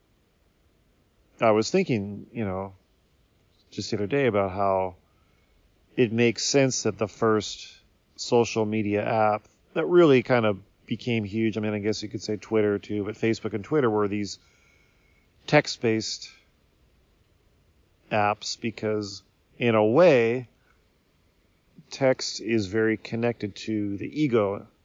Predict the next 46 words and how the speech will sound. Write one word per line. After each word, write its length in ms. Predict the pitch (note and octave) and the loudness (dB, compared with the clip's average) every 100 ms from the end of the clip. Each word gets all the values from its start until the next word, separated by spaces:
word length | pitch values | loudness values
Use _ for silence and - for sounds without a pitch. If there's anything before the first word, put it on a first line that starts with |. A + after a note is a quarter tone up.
| _ | _
you 140 | - | -12
know, 280 | F#2+ F#2 G#2+ | -10 -10 -10
and 160 | A2+ G#2 | -8 -6
the, 240 | G2+ G2 F#2+ _ _ _ _ _ _ - | -6 -6 -10 _ _ _ _ _ _ -2
the 100 | A2+ | 4
mind, 480 | A#2 C3 B2 G#2 | 4 4 2 -2
and, 340 | F#2 G2 G2 - | -6 -8 -10 -14
you 180 | - A#2 | -10 -6
know, 160 | G2 | -2
there, 280 | G2 A2 A#2 | 0 0 0
there 220 | A2 A#2+ | 4 8
is 140 | D3 B2+ | 8 6
a 80 | A2+ | 2
disconnected 840 | F2+ B2 - - A2+ A#2 - G#2 | 2 0 0 -2 0 0 0 -4
aspect 520 | A#2 B2 A#2+ G#2 G2 | -2 -2 -2 -8 -10
to 180 | - G2+ | -10 -10
it. 120 | F#2+ | -10
Like, 200 | - G2 | -10 -8
where 120 | A2 A2+ | -8 -6
it's 260 | A#2+ - | -6 -2
not 160 | A#2 A#2 | 0 2
a 80 | G#2+ | 2
very 320 | A2 A2 A2+ | 2 2 0
embodied 560 | A2 G2 G#2 G#2 G#2 | -2 0 2 2 0
way 240 | F#2 G#2+ G#2+ | -2 -2 -2
of 100 | G#2 | -4
communication. 720 | - G#2+ A2+ E3 F#3 - F#2 F2+ _ _ _ _ _ _ _ _ _ _ _ _ _ _ - | -8 -8 -8 -8 -8 -8 -14 -18 _ _ _ _ _ _ _ _ _ _ _ _ _ _ -10
And 200 | G#2 G2+ | -8 -6
I've 220 | G#2 G#2 - _ _ _ - D3+ | -6 -8 -12 _ _ _ -6 -6
talked 320 | B2+ C3 B2+ B2+ | 2 4 4 2
with 80 | |
some 140 | A#2 A#2+ | -4 -4
of 100 | A#2 | 0
my 140 | A2+ | 2
writer 320 | A2 A2+ A#2+ | 4 4 4
friends 340 | A2+ A#2 A2+ G#2+ | 0 -4 -6 -6
about 320 | G#2 A2 G#2 | -2 -2 0
this, 200 | A2+ A2 | -4 -6
some 140 | - | -6
of 120 | G#2 G#2 | -6 -4
us 160 | G#2+ | -6
who 100 | - | -4
are 140 | G#2 A2 | -4 -4
interested 380 | G#2+ - - | -8 -10 -10
in 140 | G2+ F#2+ | -10 -8
these 420 | G2 G2 F#2 - | -10 -10 -12 -18